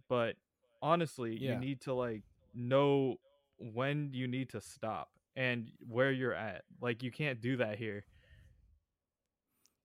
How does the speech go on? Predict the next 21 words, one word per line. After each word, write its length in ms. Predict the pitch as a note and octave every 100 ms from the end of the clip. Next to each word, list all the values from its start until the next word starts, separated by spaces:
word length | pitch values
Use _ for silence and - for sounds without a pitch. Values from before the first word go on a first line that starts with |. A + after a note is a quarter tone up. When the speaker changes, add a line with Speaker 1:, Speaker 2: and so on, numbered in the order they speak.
| _
Speaker 2:
Like, 280 | D3 C#3+ - - _ _ _ _ _ _
I 120 | D3+ D#3
mean, 220 | E3 D#3
a-, 240 | D#3+ -
according 440 | D#3 - G3 F#3 F3
to 300 | - D#3 C#3+
a 60 | C#3
lot 260 | C#3 C3
of 180 | C3 A#2+
these 180 | B2 A#2
tweets, 400 | - B2 A2+ - _ _ _ _ -
um, 540 | A2+ A#2+ B2 A#2+ G#2+ - _ _ _ -
the 80 | D3+
girl 220 | D3+ D3+
was 120 | D3+
seventeen 640 | - D3 C#3+ B2+ C#3 C3+
where 200 | C3+ C3
Mufin 460 | C3 C3+ C#3+ C3 B2
lives 360 | B2 A#2+ A#2+ -
in, 460 | C3 B2 A#2+ A#2 A2+ _ _ _ _ _
um, 480 | A#2+ A#2 A#2 A2+ A2